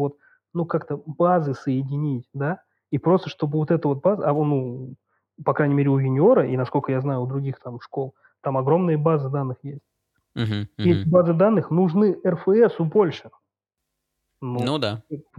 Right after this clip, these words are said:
Speaker 1: п-, здесь, э, простора для сотрудничества, просто садиться за стол переговоров, обсуждать, делать, работать, там, ну, столько всего можно сделать.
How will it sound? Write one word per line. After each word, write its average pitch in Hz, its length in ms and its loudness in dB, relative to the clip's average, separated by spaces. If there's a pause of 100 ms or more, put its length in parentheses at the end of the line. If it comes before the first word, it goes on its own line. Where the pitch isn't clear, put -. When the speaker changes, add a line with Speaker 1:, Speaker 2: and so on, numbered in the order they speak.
Speaker 1:
п-, 143 120 -4 (500)
здесь, 175 420 -2
э, 147 480 0
простора 165 500 0
для 143 140 -2
сотрудничества, 160 760 -4
просто 160 380 -2
садиться 151 420 -6
за 143 120 -4
стол 151 180 -6
переговоров, 147 640 -2
обсуждать, 143 500 -4 (420)
делать, 165 560 2
работать, 147 500 0
там, 135 160 -6
ну, 131 80 -6
столько 190 280 -8
всего 156 240 -4
можно 131 300 -4
сделать. 123 300 -6